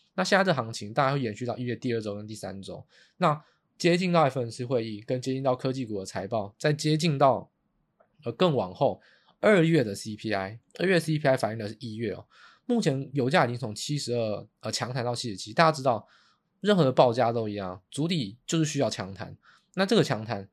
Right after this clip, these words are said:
出现了，二月持平，一月都好，那行-，数据就会难看了。我们刚才说只要持平，C P I数据都会难看了，因为它的月增就来到零点三，那年增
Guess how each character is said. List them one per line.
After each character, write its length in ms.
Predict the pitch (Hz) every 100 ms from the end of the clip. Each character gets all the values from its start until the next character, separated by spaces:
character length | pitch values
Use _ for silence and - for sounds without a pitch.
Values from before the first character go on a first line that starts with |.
| _ _ _ _
出 200 | - 151
现 220 | 160 131
了， 160 | 95 98 _ _ _ _ _ _ _ _ -
二 180 | 208
月 320 | 165 175 107 95
持 320 | - 123 147
平， 180 | 139 117
一 120 | 135
月 400 | 139 120 107 120 _ _ _
都 180 | 160 160
好， 300 | 151 - - _
那 320 | 165 175 143 _ _
行-， 260 | - 123 -
数 200 | - 180
据 100 | 156
就 80 | 147
会 80 | 127
难 180 | 90
看 160 | 90 98
了。 80 | -
我 40 | 107
们 80 |
刚 120 | 127 147
才 40 |
说 160 | 135 123
只 160 | -
要 140 | 147 175
持 300 | - 113 120
平 260 | 101 92 - _ -
，C 180 | - 147
P 80 | 147
I 80 | 139
数 140 | 131
据 120 | 123
都 220 | 113 131
会 160 | 131 127
难 160 | 95 90
看 140 | 107
了， 160 | 139 - _ _ _
因 100 | 156
为 60 | 160
它 160 | 156
的 60 | 147
月 160 | 156 127
增 120 | 127
就 140 | 131
来 80 | 107
到 120 | 101
零 140 | 101 98
点 200 | 90 90
三， 200 | 95 117
那 80 | 131
年 200 | 113 113
增 160 | 123